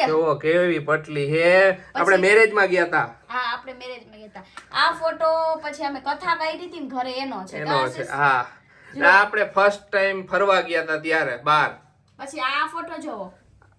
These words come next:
Speaker 2: આ મેરેજનો જ
Speaker 1: આ
Speaker 2: છે.
Speaker 1: મેરેજ ને ઈ મે-, પેલો ફોટો બતાવ્યો ને ઈ યારે જ મેરેજનો ફોટો હે. કેવી પતલી હતી જો ખુશી.
Speaker 2: અને આ,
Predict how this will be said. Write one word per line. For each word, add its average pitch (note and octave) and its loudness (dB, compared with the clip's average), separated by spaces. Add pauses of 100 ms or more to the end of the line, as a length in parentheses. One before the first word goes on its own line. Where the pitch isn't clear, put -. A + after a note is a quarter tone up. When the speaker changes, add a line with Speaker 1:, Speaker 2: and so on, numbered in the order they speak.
(200)
Speaker 2:
આ C4+ 4
મેરેજનો C#4+ -2
જ - -18
Speaker 1:
આ E3+ -2
Speaker 2:
છે. E3+ -2
Speaker 1:
મેરેજ F3 0
ને D#3+ -4
ઈ E3+ -2
મે-, E3 -2
પેલો F3 2
ફોટો F3+ 0
બતાવ્યો F#3 -2
ને D#3 -10
ઈ D#3+ -8
યારે E3+ 0
જ C#3+ -10
મેરેજનો D3 -4
ફોટો B2+ -6
હે. A#2 -10 (360)
કેવી G3 0
પતલી D#3 -4
હતી C3 -6
જો D#3 -2 (100)
ખુશી. B2+ -12 (340)
Speaker 2:
અને A#3+ -6
આ, A#3+ 4